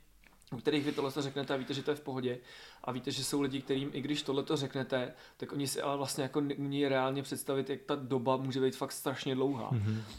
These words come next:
Speaker 1: Nebo co, vám se tady stala ta historka, že jo, s tím chlapíkem, který
Speaker 2: Hmm.
Speaker 1: sem přijde na bar.
Speaker 2: Jo,
Speaker 1: Sedne
Speaker 2: jo.
Speaker 1: si na bar a jako
Speaker 2: To se stává občas, no, že lidi přijdou do úplně narvaného baru, přijde jich prostě skupina osmi lidí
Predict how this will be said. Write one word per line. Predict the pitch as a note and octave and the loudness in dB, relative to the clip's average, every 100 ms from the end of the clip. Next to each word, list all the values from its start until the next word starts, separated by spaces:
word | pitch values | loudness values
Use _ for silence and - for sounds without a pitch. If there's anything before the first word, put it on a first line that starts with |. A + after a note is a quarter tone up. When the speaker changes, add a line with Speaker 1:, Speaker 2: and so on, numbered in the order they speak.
| - | -6
Speaker 1:
Nebo | D3 C#3 D#3 | 0 4 4
co, | D#3+ E3+ D3+ | 2 -2 2
vám | C#3 | 2
se | C#3 | 2
tady | C#3+ C3+ | 0 2
stala | D3 C#3 | 4 2
ta | C#3+ | 2
historka, | C3 F3+ F3+ | 0 -2 -2
že | C3 | -2
jo, | A#2+ | -4
s | |
tím | - | -8
chlapíkem, | A#2+ A#2 A#2+ - A2+ - | -14 -12 -12 -12 -14 -16
který | - A#2+ | -8 -6
Speaker 2:
Hmm. | |
Speaker 1:
sem | G#2 B2+ | -4 -4
přijde | - B2 | -4 -2
na | A#2+ | -2
bar. | A2+ A2+ - - - - | -4 -6 -10 -20 -20 -4
Speaker 2:
Jo, | A2+ A2 | 4 6
Speaker 1:
Sedne | C3+ | 8
Speaker 2:
jo. | |
Speaker 1:
si | D3 C#3+ | 6 2
na | A#2+ | -2
bar | A#2+ A#2 | -4 -6
a | A#2+ A#2 | -6 -6
jako | A#2 A#2+ A#2 - - - - - - - | -8 -8 -10 -12 -20 -20 -20 -20 -12 -8
Speaker 2:
To | |
se | G#2 A2+ | -4 -2
stává | - G#2+ A2+ | 4 6 8
občas, | C#3+ C3+ - G#2+ | 6 2 -2 -2
no, | A2 | 0
že | G#2 G#2+ | 2 2
lidi | G#2 | 2
přijdou | G#2 - G#2+ G#2+ | 0 0 2 4
do | G#2+ G#2 | 6 4
úplně | G2 G#2 - A2 | 4 0 4 6
narvaného | G#2+ G#2+ G#2 A2 | 6 6 4 4
baru, | A2+ G2+ G#2 | 4 6 4
přijde | A2 - G2+ | 2 2 4
jich | G2 | 4
prostě | G2+ G2+ - | 0 -2 -2
skupina | - - A2+ G#2+ | -2 2 4 4
osmi | G2+ A#2+ | 4 4
lidí | A2+ G#2+ G2+ A2+ | 6 6 4 2